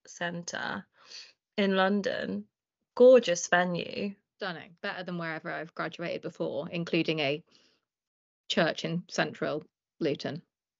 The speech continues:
Speaker 2: And then the Corn Exchange in Bedford. <laughs>
Speaker 1: Yeah.
Speaker 2: A stark difference to our
Speaker 1: A
Speaker 2: private
Speaker 1: stark
Speaker 2: graduations.
Speaker 1: difference. Yeah.
Speaker 2: <laughs>
Speaker 1: But it made it even more nerve-wracking, I think,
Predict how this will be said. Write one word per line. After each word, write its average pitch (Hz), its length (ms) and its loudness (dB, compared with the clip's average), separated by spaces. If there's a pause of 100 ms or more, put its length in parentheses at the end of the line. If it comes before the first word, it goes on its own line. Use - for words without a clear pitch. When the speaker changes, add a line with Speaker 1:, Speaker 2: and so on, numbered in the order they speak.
(1400)
Speaker 2:
And 185 140 4
then 160 140 6
the 156 240 0 (100)
Corn 160 220 2
Exchange 147 580 -6 (100)
in 147 120 -4
Bedford. - 420 -4
<laughs> 226 60 0 (1120)
Speaker 1:
Yeah. 170 480 0 (220)
Speaker 2:
A 214 60 0
stark 226 500 4
difference - 720 -8
to 185 120 2
our 170 80 6
Speaker 1:
A 170 40 2
Speaker 2:
private 226 100 6
Speaker 1:
stark 240 500 8
Speaker 2:
graduations. - 520 -8
Speaker 1:
difference. - 360 -20 (560)
Yeah. 175 380 -2 (320)
Speaker 2:
<laughs> - 320 -4
Speaker 1:
But 190 260 8 (600)
it 208 200 0
made 202 360 2
it - 200 2
even 180 400 -4
more 175 280 -4
nerve-wracking, - 760 -4
I 185 120 -8
think, - 440 -4